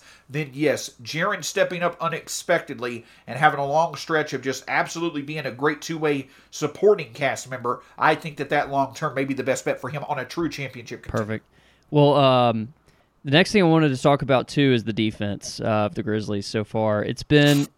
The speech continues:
Speaker 2: uh, they, if you look right now, just in, in terms of the team defensive rating, they're in the bottom three of the league, I believe, after last night.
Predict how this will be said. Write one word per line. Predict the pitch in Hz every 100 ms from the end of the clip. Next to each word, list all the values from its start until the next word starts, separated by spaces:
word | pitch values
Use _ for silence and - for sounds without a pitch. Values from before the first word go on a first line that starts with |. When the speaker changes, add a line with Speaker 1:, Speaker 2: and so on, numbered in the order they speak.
| -
Speaker 2:
uh, | 127 123 120 - _ _
they, | - 147
if | 143 139
you | 151
look | 147 160
right | 156 139
now, | 135 135 131 135
just | 131 131 -
in, | 131 -
in | 127
terms | - 131 120
of | 120 104
the |
team | 113 - 131 123 - 143
defensive | 135 127 127 107
rating, | 117 135 135 139 135 -
they're | 123
in | 120
the | 113
bottom | 110 117 113 110 _ _
three | 135 135 139 139
of | 131
the | 123
league, | 131 135
I | 123
believe, | 117 127 127 123
after | 120 117 120
last | 117 117 113
night. | 123 117 117